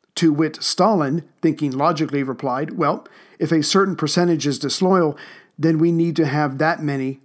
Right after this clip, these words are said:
removed." Sadly, it now seems that the report was anticipating what Stalin would want to hear, and so told him so. But the purges would come full circle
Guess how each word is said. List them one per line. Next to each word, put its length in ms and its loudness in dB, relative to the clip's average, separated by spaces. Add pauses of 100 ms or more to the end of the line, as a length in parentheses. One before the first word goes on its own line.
removed." 640 0 (480)
Sadly, 640 -2
it 140 -4
now 200 -2
seems 440 -4 (320)
that 140 4
the 80 4
report 440 2
was 300 2 (380)
anticipating 960 -2 (120)
what 180 -2
Stalin 500 2
would 140 -2
want 200 -4
to 100 -4
hear, 420 2 (320)
and 160 4
so 380 4 (800)
told 320 -2
him 140 -4
so. 320 -6 (760)
But 320 -2
the 100 0
purges 420 0
would 160 -2
come 200 0
full 300 2
circle 560 -4